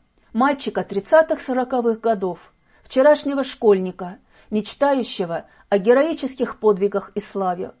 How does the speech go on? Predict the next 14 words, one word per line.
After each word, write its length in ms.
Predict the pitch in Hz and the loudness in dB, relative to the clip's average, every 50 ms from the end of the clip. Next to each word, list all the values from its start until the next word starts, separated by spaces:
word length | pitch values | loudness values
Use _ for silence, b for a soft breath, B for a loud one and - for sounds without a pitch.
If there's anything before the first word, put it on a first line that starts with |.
| _ _ _ b b b b b | _ _ _ b b b b b
а 80 | 208 | -2
попавшего 760 | 208 247 269 269 330 311 302 311 - - 208 170 165 151 - _ _ _ | 2 2 2 6 6 6 6 4 0 -6 -6 -6 -6 -6 -8 _ _ _
в 60 | - - | -6 0
самое 380 | - 349 330 302 294 262 226 | 0 2 2 2 2 0 0
пекло 380 | 233 - 208 196 196 - 196 190 | 0 2 0 0 0 0 -4 -4
войны, 500 | 185 196 196 185 180 175 175 170 196 - _ _ _ _ B B B B | -2 -2 -2 -4 -4 -6 -10 -12 -14 -18 _ _ _ _ B B B B
хлебнувшего 880 | B 233 247 269 240 302 330 349 294 269 - - 220 190 180 165 175 - B B B B B B B B B | B 2 4 4 4 4 4 4 2 2 0 0 2 2 2 -2 -2 -6 B B B B B B B B B
окопных 520 | B 214 214 - 370 349 - 277 277 220 180 | B -2 0 2 0 2 2 2 0 0 0
будней 520 | 165 185 202 185 156 175 180 185 185 190 B B B B B | 2 2 2 2 2 -2 -8 -8 -8 -12 B B B B B
суровой 600 | - - 254 220 214 254 254 233 196 180 185 185 - _ _ | -6 -2 2 4 6 6 6 6 4 0 -4 -10 -18 _ _
армейской 680 | - 185 180 190 202 196 196 - - - 175 185 - - _ | -4 -2 -2 -2 -4 -4 -4 -6 -10 -16 -16 -16 -18 -20 _
службы. 540 | - - - 190 185 185 - - - 214 - _ _ _ _ _ _ _ _ _ _ _ _ _ _ _ _ _ _ _ _ _ _ _ _ _ _ _ _ _ _ _ _ _ _ _ _ | -20 -16 -14 -14 -14 -14 -14 -16 -16 -16 -18 _ _ _ _ _ _ _ _ _ _ _ _ _ _ _ _ _ _ _ _ _ _ _ _ _ _ _ _ _ _ _ _ _ _ _ _
Ах, 260 | - 262 277 269 - | 2 2 2 2 -2
война, 560 | 254 233 220 214 214 202 196 196 190 180 185 | -6 -2 -2 -2 -2 -2 -4 -8 -8 -10 -12